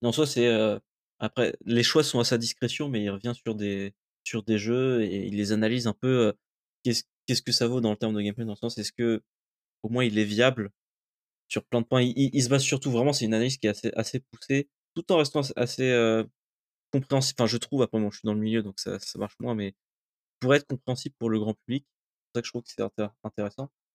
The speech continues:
Et il soulève des points, heu, ultra cool. C'est pour ça que je recommande.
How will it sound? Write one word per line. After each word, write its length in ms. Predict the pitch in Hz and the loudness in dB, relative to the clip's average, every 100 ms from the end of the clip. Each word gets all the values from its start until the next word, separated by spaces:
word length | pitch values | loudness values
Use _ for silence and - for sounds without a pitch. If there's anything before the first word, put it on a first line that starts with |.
| - | -2
Et 80 | 113 | 0
il 40 | |
soulève 320 | - 135 131 | 2 2 4
des 140 | 123 127 | 4 0
points, 400 | - 143 135 113 | 0 0 2 4
heu, 240 | 107 104 - - | 4 0 -4 -12
ultra 240 | 117 - 117 | -10 -6 -6
cool. 220 | 131 135 _ _ _ - | -4 -8 _ _ _ -20
C'est 60 | |
pour 220 | - _ - | -20 _ -4
ça 80 | |
que 60 | 120 | -2
je 80 | 110 | -2
recommande. 340 | - 110 143 | -4 -4 -6